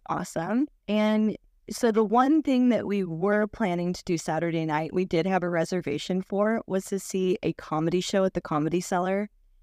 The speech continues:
It's a famous comedy club in Greenwich Village I really wanted to go to. But we were late because of someone, not me, this time.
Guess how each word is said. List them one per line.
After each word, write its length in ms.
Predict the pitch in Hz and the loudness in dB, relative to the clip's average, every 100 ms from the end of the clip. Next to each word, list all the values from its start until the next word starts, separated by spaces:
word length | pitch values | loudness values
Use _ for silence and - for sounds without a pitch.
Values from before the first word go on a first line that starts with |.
| - | -6
It's 160 | 180 | -4
a 60 | 180 | -4
famous 520 | - - 175 175 175 | -4 -2 0 0 -2
comedy 400 | - 175 160 165 | -2 0 2 0
club 380 | - 175 160 151 | -2 0 0 0
in 200 | - 170 | -2 -2
Greenwich 420 | 160 160 165 - | -2 -2 -2 -2
Village 400 | - 160 170 175 | -2 0 0 2
I 100 | 160 143 | 0 0
really 400 | 147 165 156 165 | -2 0 2 2
wanted 280 | 151 156 - | 0 -2 -4
to 80 | |
go 220 | 175 - 151 | -4 -2 -2
to. 400 | - 208 240 254 _ _ _ _ _ _ _ 175 | -2 0 0 -2 _ _ _ _ _ _ _ 0
But 680 | 240 277 247 208 208 208 - - - | 4 6 4 2 0 -4 -10 -10 -6
we 260 | 175 196 | 0 0
were 200 | 190 185 | 4 4
late 720 | 175 180 202 165 185 - - - _ - | 4 2 2 2 0 -4 -12 -20 _ -4
because 460 | 190 - 196 165 - | -4 0 0 0 -2
of 280 | 170 156 - _ | -2 -4 -10 _
someone, 800 | - 214 202 190 175 156 160 196 - | -2 2 4 4 2 0 0 -2 -2
not 240 | 190 220 - | 0 0 0
me, 460 | 180 175 165 214 247 - _ _ _ _ | -2 -2 0 0 -2 -8 _ _ _ _
this 240 | 185 180 - | -4 -4 -4
time. 440 | 202 180 220 | -4 0 0